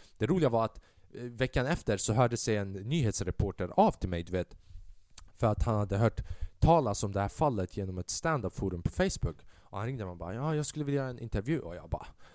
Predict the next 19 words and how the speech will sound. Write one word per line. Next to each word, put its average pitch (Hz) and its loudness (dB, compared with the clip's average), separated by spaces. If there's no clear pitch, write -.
"Shit," - 2
jag 107 0
bara, 104 4
"Det 113 -2
är 113 2
n-, 120 -4
det 135 2
är 139 6
nu 143 4
det 120 0
lyfter, 113 0
alltså. 87 -8
Nu, 113 -2
jag 123 6
kommer 117 -2
aldrig 127 2
behöva 110 6
jobba 143 4
mer. 160 6